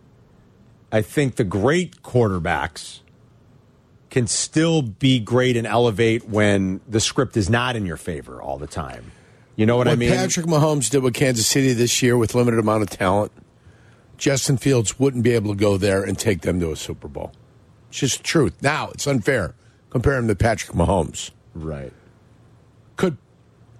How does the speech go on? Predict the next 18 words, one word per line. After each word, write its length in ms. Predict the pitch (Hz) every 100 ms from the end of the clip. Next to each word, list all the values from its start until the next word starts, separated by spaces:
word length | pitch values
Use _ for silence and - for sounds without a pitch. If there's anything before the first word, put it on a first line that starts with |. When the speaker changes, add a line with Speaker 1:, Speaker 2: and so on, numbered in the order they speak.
| - -
Speaker 2:
Justin 440 | 180 185 - 160
Fields 400 | - 180 147 110
do 140 | 156
what 140 | 147 113
Jordan 320 | 156 143 131
Love 260 | 135 131 104
did 240 | 107 87 -
up 180 | 120 117
in 120 | 110
Green 260 | 104 110
Bay? 380 | 87 107 95 82 - _ -
My 140 | 117
answer 360 | 139 147 - 127
to 80 | 131
you 80 | 139
would 120 | 123
be 140 | 139
no. 320 | 139 143 101